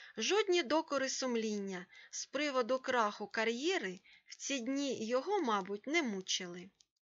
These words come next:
Усі сумніви на якийсь час розвіялися.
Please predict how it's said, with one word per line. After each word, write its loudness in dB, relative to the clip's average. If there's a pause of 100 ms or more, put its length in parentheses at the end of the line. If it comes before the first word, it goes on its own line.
(460)
Усі 2
сумніви 2
на 2
якийсь 0
час 0
розвіялися. -4